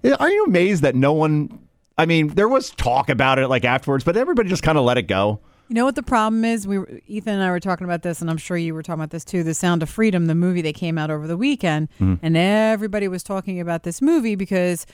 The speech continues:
Speaker 2: it's privately funded, it's all about saving children and child trafficking, and it is now the number one movie in the country, making over ten million this weekend.
Speaker 1: Wow.
Speaker 2: They gave away tickets just to get people because the United States is the second largest com-,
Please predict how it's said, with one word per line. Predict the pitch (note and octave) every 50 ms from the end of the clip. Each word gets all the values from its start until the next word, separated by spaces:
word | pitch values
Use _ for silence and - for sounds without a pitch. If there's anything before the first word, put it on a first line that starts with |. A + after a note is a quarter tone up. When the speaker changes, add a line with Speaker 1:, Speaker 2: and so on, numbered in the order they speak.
| - _ _ -
Speaker 2:
it's | - -
privately | - F#3+ F#3 G3 G#3+ G3 G#3 A3
funded, | - - G3 F#3+ F#3+ F#3+ F#3 F#3 F#3 F#3 F#3 F3+ F3 - _ _ _ _
it's | - F3+ F3 E3 - - -
all | - F#3 F#3 G3 G3+
about | G3+ F3+ F#3+ F#3 F#3
saving | - - F#3+ F3+ F3 G3 G3+
children | F3+ - G3 F#3 F#3 F3+ F3+ F#3 F#3 F#3 F3
and | D#3+ D3+
child | - G3+ F3 F3+ F3+ F#3+
trafficking, | - - G3 F3 F3 E3 - F3+ - F#3 F3+ E3+ E3+ E3+ E3+ E3+ -
and | - F3+ F3
it | F3+ F3
is | F#3 F3
now | F3+ G3 F#3
the | E3 F3+
number | F3+ F3 F3+ F#3+ G3+ A3+
one | A3 A3 G#3 G#3 G3+
movie | G3 G3+ G#3+ G#3+ F3+ E3+ D3+ D3 D3+ - - _ _ _ _ _
in | E3 F#3+ G3+
the | G#3+ A3+
country, | - - G#3 F#3 F3+ - - F#3
making | F3+ F3+ E3+ F3+ F3+ F3
over | E3 D#3+ D#3+
ten | - - G3 G#3 A#3 A#3+
million | B3 B3+ B3+ A#3+ G#3+ F#3
this | E3+ D3+ - -
weekend. | F3 E3 D3+ - D#3 D3 F3+
Speaker 1:
Wow. | - - - G2 F#2 E2+ D2+ C#2 C#2
Speaker 2:
They | - E3+
gave | D#3+ D3 F#3 G3 G#3 G#3
away | A#3+ A#3 A3+ A3 A3
tickets | G#3+ - A3 G3 G#3+ G3 -
just | - G#3+ - -
to | B3 A#3+
get | G3+ A#3+ - -
people | - A3+ A3 - G#3+ G3
because | F3+ G3 G3 - G#3+ G3+ F#3 F3
the | - F#3+
United | F3+ F3+ F3 F3+ F#3 G3+ A3+ A#3+ A#3
States | - - B3+ A#3 F#3+ - - -
is | F#3+ F3 -
the | E3+ E3+
second | - - - G3+ G3+ - A3+ A3 G#3
largest | G#3 G3+ G3 - G3+ - -
com-, | - G#3+ G3+ G3